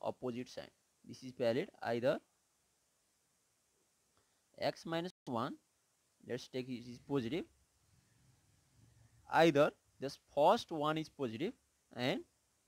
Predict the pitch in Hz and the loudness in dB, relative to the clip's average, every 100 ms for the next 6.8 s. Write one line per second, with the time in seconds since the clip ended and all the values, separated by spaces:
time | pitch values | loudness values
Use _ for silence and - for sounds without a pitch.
0 | _ - - - 123 - 151 165 202 185 | _ -20 -16 -10 -10 -4 -4 -4 -4 -2
1 | 143 117 214 - _ - - - 117 113 | -2 -2 -6 -10 _ -20 -20 -14 -8 -6
2 | 107 113 110 117 139 147 - 135 143 - | -6 -10 -12 -10 -8 -6 -4 -2 -4 -4
3 | 123 151 143 151 - 98 - _ _ - | -6 -4 -6 -6 -8 -12 -12 _ _ -14
4 | 127 - 120 104 87 65 - _ _ _ | -12 -2 0 0 -2 -18 -20 _ _ _
5 | _ _ _ _ 120 123 117 127 127 - | _ _ _ _ -12 -10 -4 -4 -4 -4
6 | 123 143 123 123 123 123 110 143 | -4 -4 -6 -6 -4 -4 -6 -8